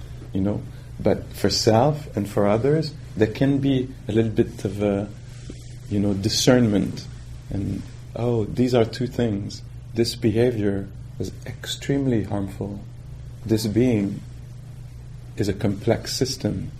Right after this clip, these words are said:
of cause and effect, of conditions, conditioning, you know,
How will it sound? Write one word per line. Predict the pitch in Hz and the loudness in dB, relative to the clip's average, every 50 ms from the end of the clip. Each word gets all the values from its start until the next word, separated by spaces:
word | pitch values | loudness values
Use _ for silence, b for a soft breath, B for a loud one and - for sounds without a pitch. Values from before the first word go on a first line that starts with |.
| - B B B B B B B - | -12 B B B B B B B -8
of | - - - - | -8 -8 -8 -8
cause | - - 110 107 98 104 | -2 0 2 2 4 4
and | 101 95 | 4 2
effect, | 98 95 - - 120 117 - - | 2 2 4 2 2 2 2 -4
of | 107 - - | -6 -6 -4
conditions, | - 107 95 95 98 95 120 117 - - 123 117 113 117 113 113 113 113 - - B B B B B | -4 -2 0 0 2 2 2 2 2 0 -2 -2 0 -2 -2 -4 -4 -6 -8 -12 B B B B B
conditioning, | - - 101 98 92 113 110 - - 110 110 110 110 110 110 107 107 - - - - - - - - - | -6 -4 -2 2 2 2 2 2 0 0 2 2 0 0 -2 -4 -6 -8 -10 -14 -14 -14 -14 -10 -6 -4
you | 104 98 | -2 0
know, | 101 101 104 113 | 0 -2 -2 -4